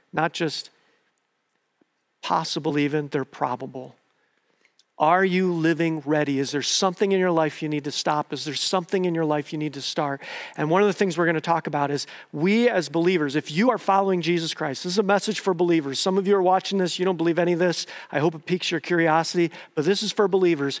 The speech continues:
and we wanna bring as many people as possible with us to glory and to be with Jesus.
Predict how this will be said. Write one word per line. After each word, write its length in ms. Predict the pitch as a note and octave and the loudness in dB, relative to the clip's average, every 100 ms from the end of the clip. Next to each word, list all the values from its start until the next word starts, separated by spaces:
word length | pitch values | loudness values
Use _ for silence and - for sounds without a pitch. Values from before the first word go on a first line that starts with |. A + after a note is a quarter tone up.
| - | -10
and 180 | - D3+ | -6 -2
we 120 | D#3+ | 0
wanna 220 | G3 G#3 F3+ | 2 0 0
bring 220 | E3 D3+ | 0 -2
as 140 | C#3 | -2
many 240 | C#3+ D#3+ F#3 | -2 0 0
people 360 | F#3+ F#3+ F3+ | -2 -6 -4
as 120 | D#3 | -4
possible 480 | - E3 D3+ D#3+ D3 | -4 -4 -4 -4 -6
with 240 | B2+ D3+ C#3 | -2 -2 -2
us 420 | B2+ - - - _ _ _ _ _ _ _ | -6 -6 -8 -10 _ _ _ _ _ _ _
to 60 | D3+ | -10
glory 500 | C3 C#3 C3+ B2+ - _ _ _ _ _ _ _ _ _ - | -6 -6 -6 -10 -14 _ _ _ _ _ _ _ _ _ -6
and 80 | D3 | -2
to 80 | |
be 240 | D3+ D#3 F3 | 0 2 2
with 160 | E3 | 2
Jesus. 720 | - C#3+ C#3 C3 C3 - - | -2 0 0 -2 -6 -10 -12